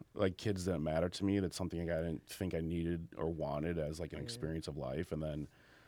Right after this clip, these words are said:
Speaker 1: when Shauna came around, I was like, "I'm gonna do all of life with her," you know, which includes having a child.
Speaker 2: I remember asking him, I think it was on our second date, if he wanted kids. And he's like,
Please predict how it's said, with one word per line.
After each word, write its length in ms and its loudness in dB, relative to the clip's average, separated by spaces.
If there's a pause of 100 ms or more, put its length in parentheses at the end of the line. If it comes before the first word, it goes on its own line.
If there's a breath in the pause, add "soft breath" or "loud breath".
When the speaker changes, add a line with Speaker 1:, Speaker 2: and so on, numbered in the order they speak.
(240 soft breath)
Speaker 1:
when 480 -4
Shauna 340 2
came 240 -2
around, 220 -2
I 40 -4
was 140 -6
like, 180 -2
"I'm 180 -2
gonna 180 0
do 440 -4
all 220 -2
of 100 -8
life 280 -2
with 140 -12
her," 280 -8 (260)
you 140 -2
know, 60 -4
which 180 -4
includes 800 -6 (180)
having 280 -6
a 20 -8
child. 500 -4 (440 loud breath)
Speaker 2:
I 40 2
remember 380 2
asking 440 0
him, 200 -8
I 80 -6
think 220 -8
it 60 -2
was 140 -6
on 120 -6
our 100 -10
second 440 -10
date, 380 -6
if 200 -8
he 240 -4
wanted 400 -6
kids. 580 -4
And 100 -8
he's 200 -6
like, 200 -2